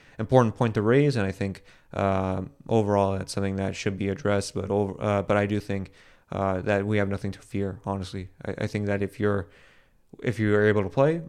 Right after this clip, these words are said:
and if you got vaccinated, then I don't think you should be very much scared of, about the Delta variant. In fact, the C D C aligns with my, with me, so I, I don't.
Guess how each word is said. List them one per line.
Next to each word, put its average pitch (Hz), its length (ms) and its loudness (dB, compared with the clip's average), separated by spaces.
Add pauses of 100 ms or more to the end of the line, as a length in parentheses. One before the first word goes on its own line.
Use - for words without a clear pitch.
(180)
and 101 520 -2
if 107 300 -2
you 101 80 -2
got 101 160 2
vaccinated, 101 600 0
then 95 200 -4
I 98 240 -4
don't 95 160 -2
think - 140 -6
you 98 140 -4
should 107 100 -8
be 101 140 -2
very 95 300 -4 (120)
much 107 300 -4
scared 98 240 0
of, 95 180 -4
about 104 220 0
the 101 60 -2
Delta 95 260 -4
variant. 95 340 -4 (340)
In 117 80 -4
fact, 110 200 4
the 104 60 -4
C 120 180 2
D 104 120 -2
C 98 280 -4
aligns 101 400 -2
with 98 80 -6
my, 98 140 -4 (140)
with 120 200 -6
me, 98 220 -6
so 98 220 -6
I, 101 100 -2
I 104 160 -2
don't. 92 220 -4